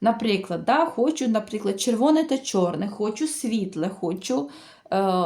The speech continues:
такий гердан, такої форми, таку прикрасу, чи ще іншу прикрасу. Ми звужуємо, звужуємо, шукаємо, зупиняємося.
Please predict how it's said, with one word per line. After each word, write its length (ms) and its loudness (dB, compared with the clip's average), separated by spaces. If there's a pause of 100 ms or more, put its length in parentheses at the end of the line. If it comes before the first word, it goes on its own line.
(180)
такий 400 0
гердан, 560 2
такої 360 0
форми, 680 0
таку 320 -4
прикрасу, 800 -2
чи 260 -4
ще 220 -2
іншу 480 0
прикрасу. 440 -6
Ми 140 0
звужуємо, 640 -4
звужуємо, 500 -4
шукаємо, 640 0
зупиняємося. 1120 -2